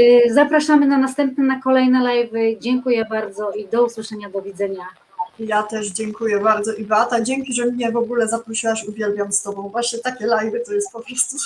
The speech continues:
Speaker 2: <laughs> super. Dziękuję wszystkim, którzy byli i ci, którzy nie byli, ale nas obejrzą później, także <laughs> pozdrawiam też serdecznie i miłego dnia.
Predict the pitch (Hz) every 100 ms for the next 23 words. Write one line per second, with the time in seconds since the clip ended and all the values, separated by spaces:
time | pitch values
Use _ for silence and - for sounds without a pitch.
0 | - _ 370 370 - - 277 - 214 220
1 | - _ _ 214 247 254 285 269 277 294
2 | - - 247 240 226 220 214 247 240 240
3 | 233 214 202 - 240 - 220 214 220 240
4 | 240 240 - 202 202 196 185 190 226 202
5 | 196 - 226 202 208 - - - 294 -
6 | - _ _ _ _ 247 254 - 240 220
7 | 214 214 208 208 202 208 196 196 190 190
8 | 185 208 208 202 202 196 190 180